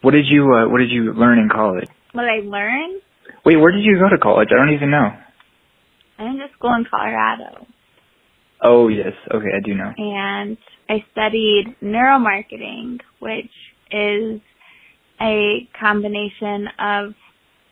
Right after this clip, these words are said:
Speaker 2: traditional marketing, but with a supplemental part that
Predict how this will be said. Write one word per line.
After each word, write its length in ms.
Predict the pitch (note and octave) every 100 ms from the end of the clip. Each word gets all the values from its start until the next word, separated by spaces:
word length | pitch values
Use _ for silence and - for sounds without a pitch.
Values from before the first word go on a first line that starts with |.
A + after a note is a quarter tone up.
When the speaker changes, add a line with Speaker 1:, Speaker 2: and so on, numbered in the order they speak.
| -
Speaker 2:
traditional 420 | A3 G#3+ - G#3
marketing, 800 | G#3 G#3 G#3+ B3+ C4+ D4+ D#4 E4 - _
but 220 | A#3 - -
with 300 | A3 G#3 G#3 _ _ _ _ _ _ _ -
a 60 | G#3+ -
supplemental 580 | A#3+ A#3+ A3 G3+ G3+ G3+
part 380 | - G#3+ F#3+ F#3 - -
that 320 | F#3+ F#3